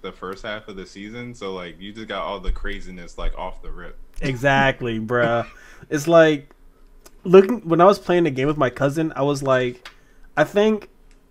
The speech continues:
Speaker 2: I would not have a problem being Fall Guys, you know,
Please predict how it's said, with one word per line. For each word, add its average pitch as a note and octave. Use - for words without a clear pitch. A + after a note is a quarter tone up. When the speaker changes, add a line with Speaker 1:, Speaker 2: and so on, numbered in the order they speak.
Speaker 2:
I D3+
would F3
not F3
have E3
a D3+
problem D#3+
being C3+
Fall C#3
Guys, A2+
you C#3
know, A2